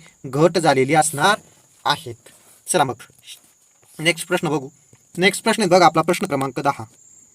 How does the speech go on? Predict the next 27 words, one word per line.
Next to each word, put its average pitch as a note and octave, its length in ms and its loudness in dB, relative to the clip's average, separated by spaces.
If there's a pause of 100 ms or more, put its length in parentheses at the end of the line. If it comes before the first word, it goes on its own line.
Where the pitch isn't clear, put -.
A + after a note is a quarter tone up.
(640)
पास G#3+ 240 6
होण्यासाठी G#3 440 2
जेवढे G#3 260 6
गुण A3 240 2
लागतात F3 440 6 (600)
त्यापेक्षा G3 440 4
शीताला F3+ 380 6 (760)
वीस G#3 260 2
टक्के G3 260 2
गुण E3 280 2 (460)
जास्त F#3+ 380 4
मिळाले E3+ 420 4 (420)
आहेत E3 300 4 (300)
आणि F3 160 2
गीताला F#3 420 6
दहा F#3+ 240 6
टक्के G#3+ 260 0
गुण F3+ 180 2
कमी F3+ 260 2
मिळाले F#3+ 300 6
आहेत. D#3+ 220 2 (340)
दोघींच्या G3+ 520 4
गुणामधील G3 1080 2
फरक D#3+ 680 0
एकशे G3+ 260 2
वीसचा G3 380 4
असेल F3+ 340 2